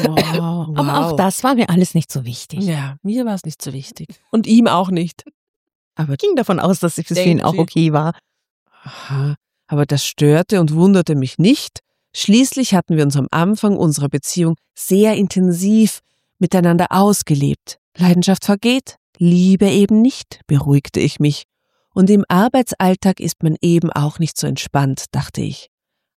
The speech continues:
Speaker 2: Auch ohne verheiratet zu sein oder Kinder zu haben,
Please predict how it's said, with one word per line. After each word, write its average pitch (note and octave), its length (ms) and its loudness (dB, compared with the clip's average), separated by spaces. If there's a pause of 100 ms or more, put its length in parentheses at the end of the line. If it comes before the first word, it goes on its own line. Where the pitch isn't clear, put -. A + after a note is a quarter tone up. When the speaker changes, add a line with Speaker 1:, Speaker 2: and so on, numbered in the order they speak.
Speaker 2:
Auch C#3+ 340 -2
ohne F3+ 320 4
verheiratet D3+ 640 0
zu D#3+ 80 -6
sein D3+ 340 -2
oder G#3+ 220 2
Kinder C#4+ 320 0
zu F#3 180 0
haben, E3 280 0